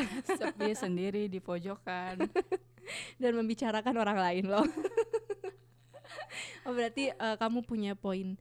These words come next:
Speaker 1: yang lain selain hubungan, eh, sehat adalah komunikasi yang baik. <laughs> Dan,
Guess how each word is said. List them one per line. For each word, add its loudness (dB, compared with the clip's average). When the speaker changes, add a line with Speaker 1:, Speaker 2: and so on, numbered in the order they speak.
Speaker 1:
yang 2
lain 2
selain -2
hubungan, -4
eh, 0
sehat -6
adalah -4
komunikasi -4
yang 2
baik. -4
<laughs> 2
Dan, 6